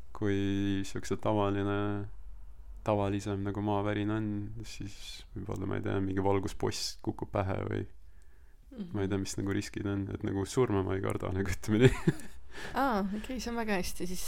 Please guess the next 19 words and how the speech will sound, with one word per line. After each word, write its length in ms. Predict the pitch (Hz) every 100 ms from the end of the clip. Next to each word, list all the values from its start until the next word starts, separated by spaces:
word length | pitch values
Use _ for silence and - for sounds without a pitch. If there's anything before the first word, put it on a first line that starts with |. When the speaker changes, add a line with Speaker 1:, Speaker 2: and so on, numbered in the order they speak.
| -
Speaker 2:
äh, 380 | 190 185 190 180
noh, 140 | 190 190 - - - - - - - -
sa 180 | - -
oled 100 | 208
lihtsalt, 360 | 202 208 - - - - - - - - - - -
oled 80 | 214
avatud. 480 | 214 202 - 175 - - - -
<laughs> 400 | 190 - - 214 - - - - -
Mitte, 300 | - - - 214
mitte 220 | 226 220
avatud 360 | 208 202 202 -
nagu 140 | 175 180
surmale, 500 | 196 196 175 151 165
mitte 200 | 175 170
seda 220 | 202 160
ma 80 | 156
ei 60 | 160
tahtnud 320 | 156 180 185
öelda. 320 | 185 175 -